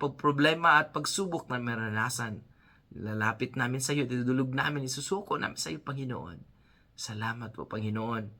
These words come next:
na walang imposible sa iyo. At sino man ngayon, Panginoon, na kailangan ng kagalingan at kaligtasan,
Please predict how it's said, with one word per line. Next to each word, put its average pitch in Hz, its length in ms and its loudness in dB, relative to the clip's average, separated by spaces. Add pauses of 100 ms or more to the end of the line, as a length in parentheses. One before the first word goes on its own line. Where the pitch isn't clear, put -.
(460)
na 110 100 -6
walang 110 240 2
imposible 123 560 2
sa 127 160 0
iyo. 110 320 -2 (800)
At 98 80 -8
sino 135 240 4
man 139 160 4
ngayon, 160 320 8
Panginoon, 160 560 4
na 147 80 2
kailangan 143 640 6
ng 147 160 -2
kagalingan 123 720 0
at - 80 -16
kaligtasan, 107 720 -2